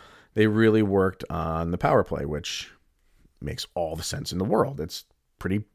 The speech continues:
terrible right now. Um, they also changed up the lines, and we'll get to the lines in a second, but I wanna play a quick clip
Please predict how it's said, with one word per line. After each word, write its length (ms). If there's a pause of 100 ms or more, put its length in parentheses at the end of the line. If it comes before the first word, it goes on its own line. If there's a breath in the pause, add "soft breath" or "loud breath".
(120)
terrible 340
right 180
now. 200 (480 loud breath)
Um, 580 (840 soft breath)
they 140
also 200
changed 320
up 140
the 80
lines, 420
and 100
we'll 80
get 160
to 60
the 100
lines 260
in 80
a 40
second, 320
but 80
I 40
wanna 180
play 180
a 40
quick 500
clip 400